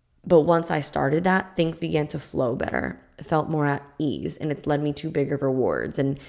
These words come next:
releasing the pressure. And it kinda does tie into that episode that I, that I recorded. So let me break it down.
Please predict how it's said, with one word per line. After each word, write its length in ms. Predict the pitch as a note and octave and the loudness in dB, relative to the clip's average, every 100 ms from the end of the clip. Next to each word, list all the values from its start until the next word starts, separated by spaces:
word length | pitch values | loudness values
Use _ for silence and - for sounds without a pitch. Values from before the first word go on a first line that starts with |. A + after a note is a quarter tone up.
| - | -8
releasing 460 | - D3+ D#3 D#3+ D3+ | 0 2 2 -2 -4
the 80 | C#3 | -4
pressure. 420 | - D3+ - - | -4 -4 -4 -4
And 80 | C#3 | -4
it 80 | C#3 | -4
kinda 220 | D#3 E3+ | -2 0
does 220 | E3 D3+ | 2 0
tie 180 | - D3 | 0 -2
into 260 | C#3+ C#3 D3 | 0 0 -2
that 180 | C3+ | -2
episode 380 | C#3 - C#3 C#3+ | -2 -2 -4 -6
that 100 | D3 | 0
I, 220 | A2+ F#2 - | 2 2 -2
that 140 | D3+ B2 | -2 0
I 300 | F2+ D2+ F#2+ - _ _ - | 0 -2 -6 -14 _ _ -6
recorded. 520 | D3+ - E3 F2+ - - - | -6 -2 0 0 -2 -12 -20
So 320 | - E3 D#3 D#3+ - _ _ _ _ _ - - - | -4 -2 -2 -4 -16 _ _ _ _ _ -6 -6 -6
let 120 | - F#3+ | 0 4
me 80 | |
break 180 | G3 F#3+ | 4 4
it 100 | D#3+ | 0
down. 320 | - - - | -2 -4 -6